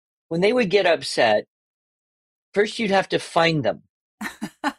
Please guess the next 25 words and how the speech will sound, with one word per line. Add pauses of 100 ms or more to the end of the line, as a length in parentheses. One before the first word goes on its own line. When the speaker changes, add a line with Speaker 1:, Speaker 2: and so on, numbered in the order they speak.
(760)
Speaker 1:
You
know,
they're
on
the
couch, (500)
blanket
over
their
head.
It's
eighty
degrees
in
the
house.
They
still
have
a
blanket
over
Speaker 2:
<laughs>
Speaker 1:
their
head.